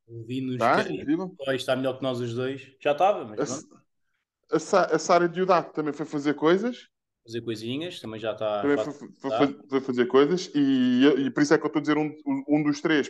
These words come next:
Speaker 2: Imagina-se, se nós agora tivermos saudades, continuarmos, se voltarmos a ter o podcast, eh, se, se voltarmos a ficar mais ativos no podcast, a seguir este episódio nós vamos sentir isso. Se não,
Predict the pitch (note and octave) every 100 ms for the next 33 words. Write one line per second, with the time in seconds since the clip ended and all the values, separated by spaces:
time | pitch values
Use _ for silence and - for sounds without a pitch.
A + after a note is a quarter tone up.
0 | - D3 D3+ A2 - - _ _ - B2+
1 | B2+ C3+ D3 D3 D#3 D#3 F#3 F#3+ A#3+ G#3+
2 | - D#3+ D#3+ E3 F3 F3 - _ _ _
3 | _ - D3 D#3 D#3 D#3 - C#3 C#3+ D3
4 | - D#3 D3+ E3 E3 - _ _ _ _
5 | _ - A#2 A#2+ A2+ - - - - -
6 | - C#3 C3 B2+ B2 A#2+ A#2 A2+ G#2+ G#2
7 | C3+ C3+ C#3+ C#3 C3+ C3+ B2+ B2 - C#3+
8 | C#3 C#3 C#3 C#3 C#3 - C3 C3+ C3 -
9 | E3 E3 - _ _ _ _ _ _ _
10 | - G#3 - A#3+ G#3+ G#3 F#3 E3 E3+ D#3
11 | D#3 D3+ D#3 - D3 C#4 G#3 G#3 - A3+
12 | G#2+